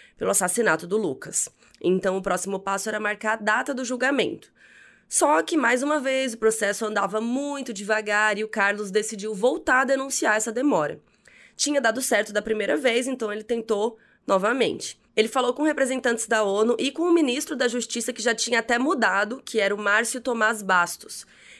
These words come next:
Ele foi até o Superior Tribunal de Justiça, o S T J, entrou com um pedido de preferência pra que esse julgamento fosse marcado logo. Enquanto isso, os advogados do Silvio entraram com um processo pra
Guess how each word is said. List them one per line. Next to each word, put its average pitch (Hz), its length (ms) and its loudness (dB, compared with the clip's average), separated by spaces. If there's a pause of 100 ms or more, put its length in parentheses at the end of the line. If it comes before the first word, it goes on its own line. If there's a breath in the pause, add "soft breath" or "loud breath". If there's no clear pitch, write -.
Ele 220 180 4
foi 262 260 0
até 269 300 2
o 285 240 -6
Superior 247 480 0
Tribunal 254 420 0
de 208 120 -6
Justiça, 226 500 -6
o 214 60 2
S 190 160 -2
T 208 120 -6
J, 190 540 -6 (380 loud breath)
entrou 247 440 2
com 330 100 0
um 311 100 0
pedido 254 340 -4
de 226 140 -8
preferência 269 1040 0 (260 soft breath)
pra 233 160 2
que 226 120 -4
esse - 140 0
julgamento 226 540 -2
fosse 208 260 -6
marcado 208 440 -2
logo. 156 340 -4 (500 soft breath)
Enquanto 190 480 2
isso, 294 300 2
os 220 120 -4
advogados 220 600 0
do 214 160 -4
Silvio 254 580 -4
entraram 226 380 0
com 240 140 -8
um 254 60 -6
processo 247 520 0
pra 240 240 0